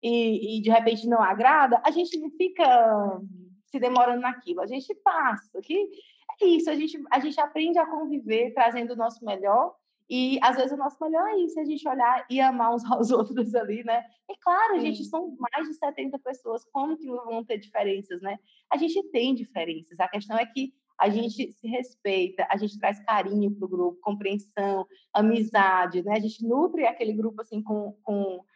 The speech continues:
Speaker 1: com valores, assim, muito maravilhosos mesmo. Eu, eu me sinto orgulhosa <laughs>
Speaker 2: E
Speaker 1: da
Speaker 2: assim
Speaker 1: gente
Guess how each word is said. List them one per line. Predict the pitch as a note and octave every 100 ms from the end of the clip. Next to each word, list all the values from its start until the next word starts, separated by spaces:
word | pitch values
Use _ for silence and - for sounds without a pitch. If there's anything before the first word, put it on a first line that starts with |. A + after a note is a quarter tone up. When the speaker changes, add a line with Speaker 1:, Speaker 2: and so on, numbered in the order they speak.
| _
Speaker 1:
com | - G#3+
valores, | F#3+ F#3 G#3+ A3
assim, | G#3+ A#3
muito | G#3 G3+ G#3 B3 B3 A#3+ A3 G3+
maravilhosos | G3+ A3+ G4 G4+ D#4+ F#3 F#3 F#3+
mesmo. | E3+ E3 F#3
Eu, | G3
eu | - G#3
me | B3 C4+
sinto | C4 B3+ C4 D#4+ D#4+ E4 - -
orgulhosa | - A#3+ F4 E4 F#3+ G#3 - -
<laughs> | - G4+ G4+ F#4
Speaker 2:
E | G4 F#4+ F4 B3
Speaker 1:
da | B3+ B3
Speaker 2:
assim | B3
Speaker 1:
gente | A#3+ -